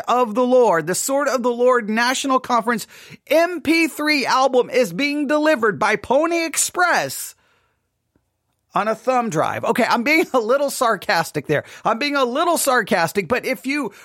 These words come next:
remember that we are, I, I did a podcast episode telling you about the upcoming Sword of the Lord conference, their national conference that be-, I believe begins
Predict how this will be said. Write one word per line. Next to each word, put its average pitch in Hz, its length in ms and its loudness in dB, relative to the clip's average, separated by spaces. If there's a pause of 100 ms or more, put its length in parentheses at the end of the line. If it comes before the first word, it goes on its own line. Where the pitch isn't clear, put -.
remember 247 880 0 (320)
that 202 300 0
we 285 320 2
are, 220 240 2
I, 170 280 -2
I 190 120 0
did 247 160 0
a 247 40 -2
podcast 226 540 -2
episode 180 380 -2
telling 233 320 0
you 202 180 2
about 190 400 0
the 202 140 -4
upcoming 254 840 -2 (240)
Sword 285 320 -2
of 262 80 0
the 240 80 2
Lord 233 340 2
conference, 185 520 -2
their 160 160 0
national 233 600 0
conference 202 460 -4
that 175 240 -4
be-, 175 160 -4
I 175 120 0
believe 196 440 -6
begins 185 540 -4